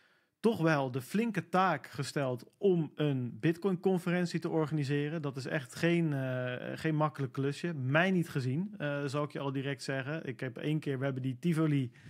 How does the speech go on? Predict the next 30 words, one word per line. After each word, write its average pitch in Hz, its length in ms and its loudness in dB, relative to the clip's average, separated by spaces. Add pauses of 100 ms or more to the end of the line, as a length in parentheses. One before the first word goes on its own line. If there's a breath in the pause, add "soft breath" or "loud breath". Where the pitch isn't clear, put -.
(420 loud breath)
eh, 131 240 -2
live 156 300 4
show 147 220 2
gedaan. 131 360 0
Nou, 139 160 0
ik 143 80 0
vond 147 220 -2
dat 170 200 4
al 180 280 2
een 156 60 4
hoop 170 240 4
geregeld. 160 580 2
Moet 156 140 0
je 151 60 2
je 135 60 -2
voorstellen 147 520 -2
als 139 180 -4
je 135 160 -2
nog 127 160 -4
meer 151 280 0
sprekers 156 600 -2
en 131 160 -4
dagen 139 500 0
en 135 140 -4
events 139 480 -4
en 131 80 -6
noem 143 140 0
het 156 100 0
maar 131 100 -4
op. 160 240 -10